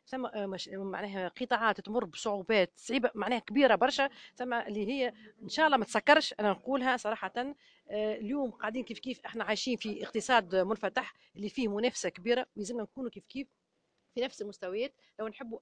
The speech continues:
احنا نكون عندنا معناها جودة الانتاج متاعنا ويكون عندنا، آه، آه، التصدير. م-، وزيادة كيف كيف نقولوا معناها، خلينا نقولها بصراحة، احنا نسبة معناها حتى الانتاجية راهي ضعيفة،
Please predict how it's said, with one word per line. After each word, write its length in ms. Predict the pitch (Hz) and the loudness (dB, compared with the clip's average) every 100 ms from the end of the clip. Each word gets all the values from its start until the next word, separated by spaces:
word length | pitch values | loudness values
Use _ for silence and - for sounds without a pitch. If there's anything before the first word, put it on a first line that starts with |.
| 240 | -12
احنا 160 | 247 | -12
نكون 220 | 214 240 | -6 -2
عندنا 240 | 202 220 202 | 0 -2 -2
معناها 440 | 185 208 208 208 - - 170 | -4 -4 -2 -4 -4 -14 0
جودة 260 | 226 190 - | 0 0 -8
الانتاج 340 | 196 208 190 | -6 -4 -2
متاعنا 320 | 170 240 247 | -4 -4 -4
ويكون 240 | 214 - 214 | -6 -6 -6
عندنا، 280 | 190 220 220 | -4 -4 -6
آه، 60 | - - - | -8 -20 -12
آه، 540 | 185 - 196 185 - | -8 -6 -6 -6 -6
التصدير. 440 | - 202 160 175 - _ _ - | -4 -4 -4 -10 -10 _ _ -10
م-، 160 | 196 - | -8 -8
وزيادة 240 | 180 269 262 | -2 0 0
كيف 160 | - | -2
كيف 220 | - 269 214 | -4 -4 -4
نقولوا 320 | - 208 202 | -4 -4 -2
معناها، 300 | 185 190 185 | -2 -2 -6
خلينا 240 | - 220 | -2 -4
نقولها 240 | - 226 185 | 0 -2 -2
بصراحة، 380 | - 208 220 220 240 - - - | -2 -2 -2 -6 -6 -8 -20 -10
احنا 160 | 214 214 | -6 -2
نسبة 280 | 226 - 185 170 | -4 -4 -10 -4
معناها 260 | 175 180 | -4 -4
حتى 260 | 156 160 180 | -6 -6 -8
الانتاجية 520 | - 185 170 202 233 | -8 -4 -4 0 0
راهي 200 | 208 196 | 0 -2
ضعيفة، 360 | 175 175 - | 0 0 -2